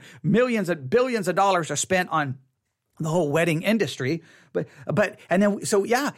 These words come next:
if it's just all dress up and show and playtime, then by, by all means, make all the promises you want. But if you're gonna take 'em serious, like you're supposedly making these promises and vows before God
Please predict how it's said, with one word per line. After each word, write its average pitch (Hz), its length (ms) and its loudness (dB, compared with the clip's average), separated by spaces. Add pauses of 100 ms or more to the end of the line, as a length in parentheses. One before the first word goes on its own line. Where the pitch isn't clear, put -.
if 170 120 0
it's 185 140 -2
just 254 280 0
all 214 220 2
dress 190 400 -2
up 196 180 0
and 139 140 -2
show 180 420 4
and 127 100 -2
playtime, 160 720 -2
then 151 160 0
by, 160 340 0
by 170 200 2
all 196 120 2
means, 190 360 2
make 160 160 -2
all 170 140 2
the 139 80 -2
promises 160 560 -2
you 131 80 0
want. - 600 -2 (540)
But 175 100 -2
if 165 100 -4
you're 190 80 2
gonna 190 180 0
take 208 240 0
'em 160 100 0
serious, 202 360 2
like 143 160 -2
you're 143 80 -2
supposedly 175 520 0
making 165 420 -2
these 160 180 -4
promises 160 560 -2
and 143 100 -2
vows 143 280 2
before 131 600 -2
God 156 480 0